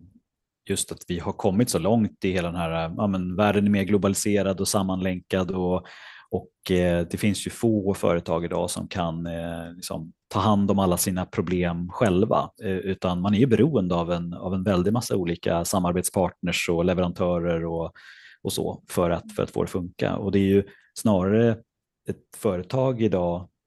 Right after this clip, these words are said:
eh, och organisationer i största allmänhet är ju med ett ekosystem, eh, av olika organisationer, eh, som man behöver liksom knyt-, knyta, knyta sig samman med.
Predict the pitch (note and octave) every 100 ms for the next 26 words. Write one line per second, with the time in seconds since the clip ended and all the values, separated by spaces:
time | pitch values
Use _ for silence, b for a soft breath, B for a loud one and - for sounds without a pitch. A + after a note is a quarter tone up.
0 | - F#2 F2 F2 F#2 F#2+ F#2+ A2 G2+ F#2
1 | F#2 - F2 F2 - F2 F#2 F2 F#2 A#2
2 | - F2+ F2 F2+ F#2 F#2 G#2+ - A2+ F#2
3 | - - F#2 F#2 - E3 - D2+ F2+ G#2+
4 | b b b b F#2+ F2+ F2 E2 E2 E2
5 | E2 E2 - - G#3 F2 F2 E2+ - G#2+
6 | F2 A2 B2+ - B2+ A#2 A2 G#2+ G2+ D#2
7 | D#2 D#2 F#2 - F#2+ F2 F2 D#2+ E2+ E2+
8 | B B B B B - - - - -
9 | - G#2 F#2+ F#2+ F2 F2 F#2 F#2 - -
10 | A2 F2+ - - - G#2+ - G2+ F#2 F2
11 | - - G#2 F#2 F#2 F#2+ G2+ B2+ -